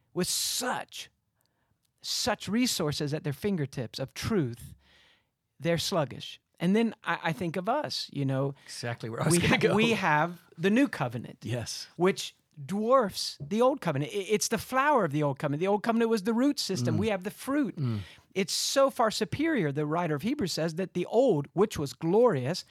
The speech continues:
Speaker 2: Right.
Speaker 1: has no glory when laid aside the new.
Speaker 2: Yeah.
Speaker 1: It's, it's, it just pales.
Speaker 2: Yeah.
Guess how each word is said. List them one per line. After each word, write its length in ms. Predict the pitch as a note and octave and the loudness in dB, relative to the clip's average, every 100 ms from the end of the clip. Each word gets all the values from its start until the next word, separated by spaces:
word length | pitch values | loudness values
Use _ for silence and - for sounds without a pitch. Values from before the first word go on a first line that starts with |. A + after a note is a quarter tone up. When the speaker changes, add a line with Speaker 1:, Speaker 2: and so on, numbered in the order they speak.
| - | -12
Speaker 2:
Right. 200 | G#2+ A2+ | -6 -4
Speaker 1:
has 220 | A#3+ C#4+ C4+ | 0 2 2
no 200 | D4+ C#4 | 0 -2
glory 720 | B3+ C#4 E4 F4 G3+ D3+ G3+ _ | -4 -2 0 0 0 0 -4 _
when 160 | G#3+ A3+ | 0 2
laid 200 | G#3+ G#3 | 2 0
aside 360 | F#3+ G3+ F3 D3+ | -2 -2 -2 -2
the 80 | C#3+ | 0
new. 560 | C#3+ A#3 C4 G3 C4+ - _ | 2 2 2 0 -2 -8 _
Speaker 2:
Yeah. 120 | C3+ A3+ | -4 -4
Speaker 1:
It's, 140 | - | -4
it's, 200 | G#3 - - | -6 -6 -8
it 80 | G#3 | -6
just 240 | A#3+ A3+ - | -4 -6 -6
pales. 600 | B3 C#4 A#3+ - B2+ E3+ | -6 -4 -4 -6 -10 -6
Speaker 2:
Yeah. 200 | C3 | -4